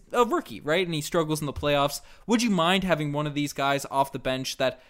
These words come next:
most of them have, do have playoff experience and have some,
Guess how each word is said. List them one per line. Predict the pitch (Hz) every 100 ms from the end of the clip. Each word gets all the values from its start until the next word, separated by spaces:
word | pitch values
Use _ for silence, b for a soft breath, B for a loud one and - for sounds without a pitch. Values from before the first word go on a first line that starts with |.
| b
most | 175 202 208
of |
them | 196 160
have, | 160 165 156
do | 151 190
have | 175 -
playoff | 160 156 151
experience | 139 - 151 147 147 147 147 -
and | 135 123 B B -
have | 160 156
some, | 147 151 143 135